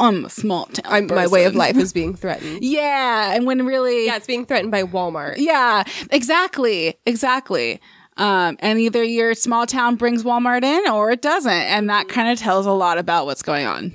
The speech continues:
Speaker 2: Yeah.
Speaker 1: Anyways, yeah.
Speaker 2: Um, so let's talk a little bit about wordplay.
Speaker 1: Shall
Speaker 2: Um,
Speaker 1: we? To
Speaker 2: we
Speaker 1: be
Speaker 2: shall.
Speaker 1: fair.
Speaker 2: <laughs> Wordplay and rapid-fire jokes are probably the thing that sets Letterkenny apart from most, most other sitcoms.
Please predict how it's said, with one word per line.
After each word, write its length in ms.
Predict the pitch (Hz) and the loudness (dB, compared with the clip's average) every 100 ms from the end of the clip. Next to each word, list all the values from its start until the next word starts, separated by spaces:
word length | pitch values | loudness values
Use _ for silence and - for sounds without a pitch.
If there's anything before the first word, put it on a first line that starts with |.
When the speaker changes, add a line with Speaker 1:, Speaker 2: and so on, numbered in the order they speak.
| - | -10
Speaker 2:
Yeah. 240 | 185 175 208 | -8 -8 -4
Speaker 1:
Anyways, 420 | 185 170 147 90 147 | 0 2 0 -4 -4
yeah. 200 | 85 170 - - - - - | -4 -6 -14 -20 -20 -6 2
Speaker 2:
Um, 380 | 220 208 196 190 | 4 4 2 0
so 140 | - | 0
let's 120 | 269 | 0
talk 160 | - 339 | -2 -2
a 60 | 339 | 0
little 140 | 240 | 0
bit 120 | 220 | 0
about 200 | 202 180 | 0 0
wordplay. 440 | 175 175 - - 226 _ _ _ - | -2 -6 -8 -10 -12 _ _ _ -6
Speaker 1:
Shall 440 | 208 202 185 160 | -2 2 2 0
Speaker 2:
Um, 80 | 95 | -4
Speaker 1:
we? 340 | 101 117 208 202 - - - - | -12 -10 -10 -10 -14 -14 -16 -18
To 120 | - 254 | -8 -2
Speaker 2:
we 100 | 254 | -2
Speaker 1:
be 20 | |
Speaker 2:
shall. 800 | - 220 185 - 269 - 214 240 | 0 0 2 0 -4 -4 -4 0
Speaker 1:
fair. 200 | 285 285 - | 0 0 -6
Speaker 2:
<laughs> 60 | - _ - - 240 | -20 _ -20 -18 -12
Wordplay 580 | 262 285 320 381 381 381 | -4 -2 -2 0 0 0
and 240 | 277 262 226 | 0 0 0
rapid-fire 520 | 214 226 220 220 202 | -2 -2 -2 -2 -2
jokes 360 | 190 180 190 | -2 -4 -4
are 60 | 185 | -6
probably 320 | - 180 185 | -2 -2 0
the 120 | 180 | -4
thing 200 | 185 180 | -4 -2
that 120 | 170 - | -2 -4
sets 240 | 175 - | -6 -2
Letterkenny 460 | 165 160 - 165 156 | -2 -2 0 -2 -2
apart 300 | - 160 - | 0 0 0
from 160 | 156 | 0
most, 360 | 160 147 - - | 2 0 -2 -8
most 340 | 196 180 180 - | 2 2 2 0
other 220 | 165 165 | -2 -2
sitcoms. 680 | 165 165 - 190 196 226 | -2 -4 -2 0 2 0